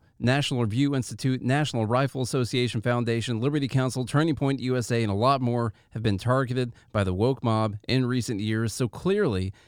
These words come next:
not every donor-advised fund provider is safe for conservatives and libertarians. Let Donors Trust help manage your charitable giving.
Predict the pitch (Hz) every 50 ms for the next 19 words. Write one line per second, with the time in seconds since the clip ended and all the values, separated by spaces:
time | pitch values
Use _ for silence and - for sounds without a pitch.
0 | _ - - 123 123 131 135 131 139 143 135 139 139 135 113 117 110 110 123 120
1 | 120 120 104 110 104 104 107 98 - - 110 107 107 - 117 101 110 120 120 113
2 | 101 90 85 87 - _ - - _ _ - 120 - - - 143 135 131 - -
3 | 131 120 - 131 120 - - 123 113 107 101 104 110 104 104 - - - _ _
4 | _ - - 95 101 98 92 90 90 87 - - 131 120 117 117 101 90 87 -
5 | - - - _ _ _ _ _ _ _ - 113 135 143 123 101 101 113 127 135
6 | 175 208 196 151 127 110 95 - - - 110 92 92 104 - - - 117 120 127
7 | 87 117 117 117 123 120 120 107 104 107 107 110 104 - - 107 98 98 101 95
8 | 90 104 98 98 - _ _ 90 92 101 113 104 98 92 82 80